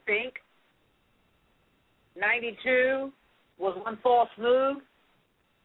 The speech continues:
Ninety-three was A Perfect World, and ninety-four was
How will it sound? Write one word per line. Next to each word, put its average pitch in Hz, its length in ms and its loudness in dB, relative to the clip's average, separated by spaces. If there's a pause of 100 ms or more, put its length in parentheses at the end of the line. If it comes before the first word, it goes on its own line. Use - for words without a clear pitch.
(460)
Ninety-three 233 680 -2
was 233 160 0
A 202 40 -4
Perfect 240 400 -2
World, 247 360 2 (100)
and 196 160 -6
ninety-four 233 580 -2
was 214 140 -2